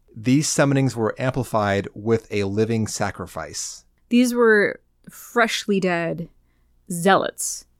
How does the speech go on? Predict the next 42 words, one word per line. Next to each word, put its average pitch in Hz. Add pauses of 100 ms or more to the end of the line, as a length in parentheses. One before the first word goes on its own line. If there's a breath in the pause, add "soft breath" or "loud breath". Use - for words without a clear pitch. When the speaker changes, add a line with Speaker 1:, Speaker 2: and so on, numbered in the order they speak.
(140)
Speaker 2:
And 196
of 185
course, 196
this 190
is, 175 (260)
that's 196
going 196
to 180
be, 156 (380)
you 190
know, 175 (100)
delicious. 170 (220)
Speaker 1:
So 143
until 160
we 143
can 147
find 135
a 127
way 120
to 107
stop -
these 110
summonings, 104 (140)
we, 147 (100)
the 113
Warrior 110
of 92
Light, 113
have 98
to 113
get 104
stronger 107
still. 104 (160)
We 104
gotta 101
level 101
up 123 (220)
so -
we 104
can 98
match 107
them. 98